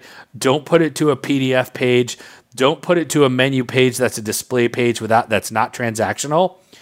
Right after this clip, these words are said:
Put it right to the menu ordering page so that I'm like, "Oh, you know, I searched best wings near me. This place came up. It had a high rating. The pictures look awesome. I'm in. How do I order?" Boom.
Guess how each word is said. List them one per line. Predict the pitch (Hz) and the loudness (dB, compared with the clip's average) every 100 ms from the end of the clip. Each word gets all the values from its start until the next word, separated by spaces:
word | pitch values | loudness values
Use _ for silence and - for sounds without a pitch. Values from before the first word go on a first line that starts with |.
| - - _ - | -20 -20 _ -6
Put | - 175 | 0 2
it | 156 | 0
right | 127 107 117 151 - | -6 -6 -2 -2 -2
to | - | -4
the | 147 | -2
menu | 131 131 127 | 0 0 0
ordering | 113 113 117 131 | 0 0 0 -2
page | 143 151 160 - - - | 0 0 0 -8 -18 -6
so | 135 | -2
that | 123 117 | 0 2
I'm | 120 | 2
like, | 117 107 - | 0 -2 -4
"Oh, | 156 147 107 104 _ _ _ | 0 2 0 -4 _ _ _
you | 151 123 | 0 2
know, | 131 | 2
I | 113 113 | 0 -4
searched | - 165 170 - | 0 0 0 -2
best | 127 156 - | -2 -2 2
wings | 180 180 160 | 2 2 -2
near | 147 | -4
me. | 131 113 113 110 - - - - _ | -2 0 -2 -4 -12 -20 -20 -20 _
This | 131 151 | 0 0
place | - 185 170 - - | 2 2 2 -2 -4
came | 160 151 | -2 0
up. | 123 123 - | 0 0 0
It | 113 | -2
had | 113 | 0
a | 104 | 0
high | 131 156 | 0 0
rating. | 156 135 127 127 120 - - | 2 2 2 0 -2 -10 -6
The | 107 | -6
pictures | - 160 180 147 | -2 -2 -2 -2
look | 147 143 | -2 0
awesome. | 131 127 123 120 | 0 2 0 0
I'm | 117 113 120 | 0 0 0
in. | 110 | -2
How | 101 131 | -2 -2
do | 127 | 2
I | 123 117 | 2 2
order?" | 113 101 80 - - | 0 0 -2 -8 -2
Boom. | 117 101 85 | 0 0 -4